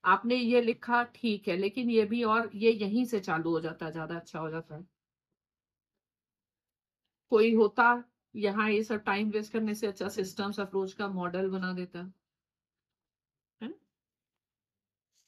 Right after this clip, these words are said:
Next है limitations। इस, ये भी line आप बचा लीजिए, सीधे ही बता सकते हैं,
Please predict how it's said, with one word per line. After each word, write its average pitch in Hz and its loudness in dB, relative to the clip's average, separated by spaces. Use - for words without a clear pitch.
Next 214 -4
है 262 -2
limitations। 190 -2
इस, 226 -4
ये 214 4
भी 233 0
line 220 0
आप 208 0
बचा 196 -2
लीजिए, 190 -2
सीधे 196 -2
ही 240 2
बता 262 0
सकते 226 2
हैं, 226 2